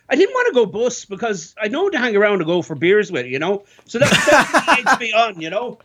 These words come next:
So, um, yeah, I had a, oh, it was a fantastic tournament. And, uh, I mean, the, the quality at the final table, I mean, I really, I was, I was out of my depth, really, but I just went for it. I, I, I think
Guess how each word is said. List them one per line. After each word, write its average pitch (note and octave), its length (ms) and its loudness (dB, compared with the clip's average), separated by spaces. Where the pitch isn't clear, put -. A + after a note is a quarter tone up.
So, A3 340 -2
um, G3+ 320 2
yeah, C4 300 0
I F#3+ 80 2
had F#3+ 80 0
a, F#3+ 40 2
oh, F3+ 200 0
it D3 40 -4
was D3 160 -4
a D#3 60 -8
fantastic F3 580 -4
tournament. D#3+ 520 -6
And, C#3+ 280 0
uh, C3+ 280 0
I D#3+ 80 2
mean, D#3+ 280 0
the, D3+ 280 -2
the D#3 120 0
quality F#3 520 0
at D3+ 120 -2
the D3+ 80 -6
final D#3 360 0
table, C#3 380 -2
I C3+ 80 -2
mean, C#3+ 220 2
I C#3+ 60 2
really, D3+ 440 2
I D3 80 2
was, E3+ 180 -2
I G3 80 2
was G#3 140 2
out B3+ 140 2
of A3 60 2
my D#3+ 100 0
depth, E3 320 -4
really, D#3 240 -2
but D3+ 180 -2
I D#3+ 80 2
just - 240 -8
went D#3+ 220 -2
for D3 160 -8
it. B2 120 -14
I, E3 240 0
I, F3+ 240 0
I F3 60 0
think B3+ 540 -6